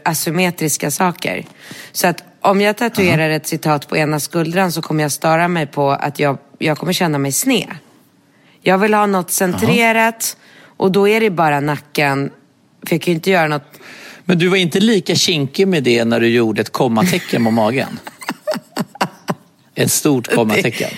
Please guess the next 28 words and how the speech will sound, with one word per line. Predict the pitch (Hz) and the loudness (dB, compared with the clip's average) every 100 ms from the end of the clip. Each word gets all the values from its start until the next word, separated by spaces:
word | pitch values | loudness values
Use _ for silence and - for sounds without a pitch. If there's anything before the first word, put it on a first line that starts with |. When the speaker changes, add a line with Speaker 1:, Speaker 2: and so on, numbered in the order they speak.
| - | -6
Speaker 1:
Det, | - | -2
det | 262 | 2
är | - | 4
Speaker 2:
Va? | - | 2
Speaker 1:
inget | 170 - | 2 -2
kommatecken, | 190 185 160 143 139 156 151 180 185 | 2 2 2 -2 0 -2 0 0 2
det | 214 214 156 147 | 0 0 0 0
är | - | 0
en | 226 190 | 0 0
våg. | 151 233 320 139 175 165 196 220 | 0 2 2 0 -4 -2 0 -2
<laughs> | - 262 262 - - - - 190 - - - _ _ _ - - | -2 -4 -4 -6 -10 -6 -4 -4 -6 -8 -8 _ _ _ -18 -6
Speaker 2:
En | 127 127 | -2 0
våg? | 135 208 | 2 4
Speaker 1:
Det | 208 269 | 4 2
är | |
en | - 180 | 0 0
våg. | 165 269 302 - - - | 0 0 -2 -8 -8 -4
Speaker 2:
Det | |
är | |
ett | 143 | -2
stort | - - | 0 2
Speaker 1:
En | - 240 | 4 2
Speaker 2:
kommatecken. | - 320 330 320 285 | 4 4 4 2 0
Speaker 1:
våg | 226 | -4
som | 214 | -2
man | 208 208 | 0 -2
surfar | - 247 220 175 - 349 | 0 0 0 -2 -4 -4
på. | 220 143 - 156 | -4 -6 -4 -4